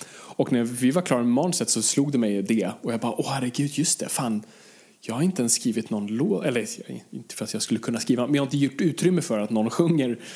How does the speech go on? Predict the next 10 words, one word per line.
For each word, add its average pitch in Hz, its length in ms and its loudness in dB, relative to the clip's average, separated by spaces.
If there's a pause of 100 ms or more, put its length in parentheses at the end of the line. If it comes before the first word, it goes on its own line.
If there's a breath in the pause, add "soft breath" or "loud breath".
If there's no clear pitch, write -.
(460 loud breath)
Ehm, 107 760 2 (1300)
så - 160 0
det 139 120 4
fick - 240 -2
jag 117 80 4
lite 104 120 -2
så 107 100 2
här, 98 80 0
Shit. - 480 -2 (1000)
Hur, 113 460 -4